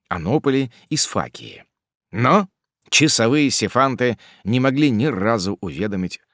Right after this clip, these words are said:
о каком-нибудь судне пиратов.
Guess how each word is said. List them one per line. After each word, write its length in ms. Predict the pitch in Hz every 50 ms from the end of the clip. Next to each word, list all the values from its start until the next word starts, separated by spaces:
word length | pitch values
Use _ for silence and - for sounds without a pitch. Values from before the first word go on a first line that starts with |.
| _ _ _ _
о 100 | - 123
каком-нибудь 760 | 113 - 107 - - 104 92 85 80 80 71 80 76 - - _ _ -
судне 460 | - - - - 92 82 - 80 78
пиратов. 600 | - 80 71 80 80 80 - - - - -